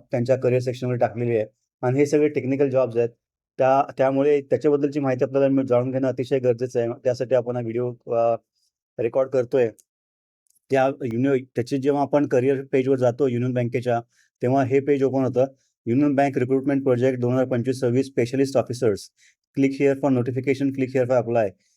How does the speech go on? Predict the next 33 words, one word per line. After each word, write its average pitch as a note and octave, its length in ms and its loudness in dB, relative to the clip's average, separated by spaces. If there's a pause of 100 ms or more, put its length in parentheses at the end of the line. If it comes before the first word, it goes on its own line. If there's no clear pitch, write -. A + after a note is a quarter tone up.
(260)
हे B2 40 0
आता B2 160 2
click C#3 400 -2
here C#3 140 2
for C#3 180 0
notification C#3 680 0
जेव्हा C#3 180 2
आपण C3+ 180 0
क्लिक C#3 240 -4
करतो, C3+ 260 2
तेव्हा C3 220 0
आपण C3 200 0
या C3+ 120 2
पेजवर C3 340 0
येतो, B2+ 380 -2 (1500)
या B2 120 2
पेजवर C3+ 320 2
येतो. B2+ 240 0
त्याच्या C3 320 0
आधी D3+ 380 0 (1500)
YouTube C3 220 -2
चॅनल C#3+ 280 2
लाईक C3+ 200 2
कराल, C#3 240 2
कॉमेंट C3 320 -2
करा, C3+ 240 2
शेअर B2+ 240 0
करा, B2+ 160 2
सबस्क्राईब A#2+ 340 -2
करायला B2 200 0
विसरू A#2+ 240 -6
नका, A#2+ 220 -2
कारण A#2+ 320 -4